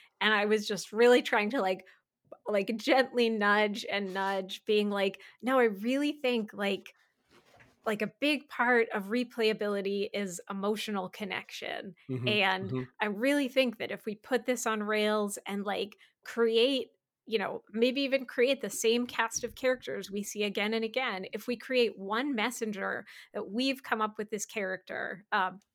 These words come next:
Speaker 1: you're playing every time, like, as the, the messenger is this elderly woman, and we know her name, and we know a little bit about her life and why this story matters. Um, it wasn't,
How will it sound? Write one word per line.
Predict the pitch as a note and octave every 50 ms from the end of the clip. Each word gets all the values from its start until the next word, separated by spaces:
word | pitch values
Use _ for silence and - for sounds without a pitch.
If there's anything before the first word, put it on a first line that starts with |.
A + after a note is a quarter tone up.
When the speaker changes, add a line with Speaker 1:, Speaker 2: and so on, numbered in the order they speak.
| _ _ _ _
Speaker 1:
you're | - G#3+ A#3+ A3
playing | A3 - - A3+ G#3 A3 A#3 A#3 A#3+ A#3 - -
every | - - - A#3 B3+ C#4 D#4 D#4+ D#4+
time, | - - - A#4 G4 F#4 C4+ G#3 F#3+ F#3 F3
like, | F3 F3+ F#3 F#3+ -
as | G#3 F#3+ F3+ F3 - - -
the, | G3+ F#3+ -
the | F#3 G#3
messenger | G#3 A3 G#3+ G#3 - G#3+ G#3 G#3 G#3 G#3
is | G3 F#3
this | - G#3 G#3 - -
elderly | B3 B3+ A#3+ B3+ C4 C4 B3 C4 C4
woman, | A#3+ C#4 C#4 B3+ A3 G3+ F#3 F3+
and | F3+ F#3 G3
we | G#3 G#3
know | A3 A#3 A#3+ A#3+
her | - B3 A#3+ B3
name, | A#3+ C4 B3+ A#3+ A3+ G#3 F#3 F3+ F#3 F3+
and | - G3 G3 F#3 F#3
we | F#3+ G#3+ G#3+
know | G#3 A3 A3 A3
a | A3
little | G#3 A3 A#3 A#3+ A#3
bit | G#3+ A3+ A3+
about | A3 A3 G#3+ G#3 - -
her | - A#3
life | A3+ A#3 A3+ A3 G3+ G#3 -
and | G3 F#3+ F#3+
why | G3 G3 G3+
this | G3 G#3+ G3+ -
story | - A3 G3+ G3+ G3
matters. | F#3 F#3 F#3 F#3 G3 F#3+ F#3 - D#3 F#3+ - - _
Um, | - G3+ F#3+ F#3 C3 E3 F#3+ F#3+ - - - - _ _ _ _ _ -
it | A3+ A3 -
wasn't, | G#3+ A#3 A3+ A#3 D4 A#3 -